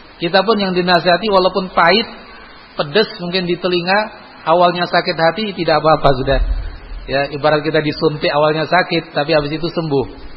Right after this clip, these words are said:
Ya. Tapi kalau kita nggak mau dikata-katai yang, apa, agak menyakitkan, akhirnya kita terus sakit. Nggak mau disuntik, nggak mau minum pil, akhirnya sakit terus. Nah, begitu pula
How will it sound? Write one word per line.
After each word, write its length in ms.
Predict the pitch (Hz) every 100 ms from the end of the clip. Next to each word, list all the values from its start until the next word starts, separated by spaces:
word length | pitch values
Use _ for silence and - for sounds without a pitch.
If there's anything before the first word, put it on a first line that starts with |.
| - 120
Ya. 180 | 110 95 - - - - - - - - -
Tapi 240 | 185 240 226
kalau 160 | 220 214
kita 180 | 208 202 190
nggak 180 | 185
mau 180 | 180 214 185
dikata-katai 720 | 175 165 165 160 156 160 160
yang, 240 | 156 139 127 120 - 143 - - - - - - -
apa, 300 | 117 123 135 135 -
agak 240 | 131 131 131
menyakitkan, 1040 | 143 139 135 151 - 123 113 110 110 -
akhirnya 400 | 151 135 151 180
kita 240 | - 185 175
terus 240 | 170 160
sakit. 460 | - 170 - 131 - - - - - - - - - -
Nggak 200 | 160 170
mau 160 | 185 180
disuntik, 540 | 165 - 160 160 202
nggak 180 | 185 175
mau 220 | 180 180
minum 260 | 180 180 175
pil, 160 | 175 151
akhirnya 380 | 151 160 185 180
sakit 240 | 175 170
terus. 320 | 165 165 131 123 - - - - - - - - - - - - - - - 113
Nah, 240 | 101 98
begitu 240 | 147 190 190
pula 180 | 196